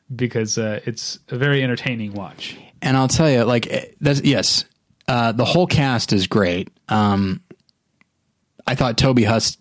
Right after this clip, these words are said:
Speaker 2: was, he's not in it very much, but he does, he's very solid in it. Toni Collette, lots of fun.
Speaker 1: Oh,
Speaker 2: James
Speaker 1: yeah.
Speaker 2: Gandolfini, uh, playing, and people, I'm not the first one to say this, but playing a, the type of role that he doesn't often play, uh,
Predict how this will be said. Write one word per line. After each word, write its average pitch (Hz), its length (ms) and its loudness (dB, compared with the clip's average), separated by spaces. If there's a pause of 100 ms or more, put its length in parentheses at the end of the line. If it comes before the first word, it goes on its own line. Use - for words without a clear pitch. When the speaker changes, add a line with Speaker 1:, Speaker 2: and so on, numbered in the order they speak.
(120)
Speaker 2:
was, 120 640 0
he's 117 240 4
not 127 180 4
in 120 120 6
it 110 60 4
very 107 200 4
much, 98 300 4
but 104 100 2
he 104 100 2
does, 104 300 4
he's 107 480 4
very 107 360 2
solid 95 360 0
in 92 80 0
it. 98 120 -4 (340)
Toni 139 240 4
Collette, 123 400 0
lots 113 280 0
of 113 80 0
fun. 107 380 2 (480)
Speaker 1:
Oh, 123 80 2
Speaker 2:
James 147 280 4
Speaker 1:
yeah. 151 120 4
Speaker 2:
Gandolfini, 135 640 4
uh, 107 480 2
playing, 120 440 2
and 123 300 2
people, 143 360 4
I'm 131 240 0
not 135 140 4
the 113 80 2
first 113 200 0
one 104 120 4
to 98 60 4
say 101 180 2
this, 95 100 0
but - 140 -8
playing 110 300 4
a, 104 100 2
the 117 120 -2
type 120 260 -2
of 113 100 2
role 110 160 4
that 107 80 2
he 110 100 2
doesn't 110 220 2
often 110 480 2
play, 110 360 2 (380)
uh, 101 540 2